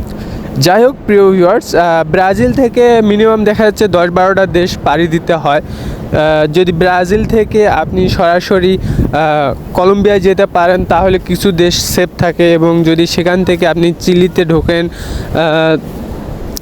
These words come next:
তারপর বিভিন্ন step by step দেশগুলো পার হন, আহ, কিন্তু সবশেষে আপনি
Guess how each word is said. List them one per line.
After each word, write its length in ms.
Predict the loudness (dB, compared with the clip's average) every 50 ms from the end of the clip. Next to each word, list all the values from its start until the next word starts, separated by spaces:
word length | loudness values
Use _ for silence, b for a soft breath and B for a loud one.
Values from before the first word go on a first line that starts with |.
| -14 -14 B B B B B -2
তারপর 420 | 0 0 0 0 0 2 2 2
বিভিন্ন 420 | 2 2 2 2 2 2 2 2 0
step 320 | 0 -2 -2 -2 -4 -2 0 0
by 320 | 0 0 0 0 0 0
step 140 | 0 0 0 0 0
দেশগুলো 400 | 0 0 0 0 2 2 0 0 0
পার 280 | -2 -2 0 0 0 0
হন, 280 | 0 0 -2 -2 -4
আহ, 840 | -6 -8 -10 -10 -10 -8 -8 -6 -4 -4 -2 -2 0 0 0 0 0
কিন্তু 220 | 0 0 0 0 0
সবশেষে 760 | 0 0 -2 -2 -2 -2 -2 -2 0 2 2 2 2 0 0 -2
আপনি 380 | -2 -2 0 0 0 0 -2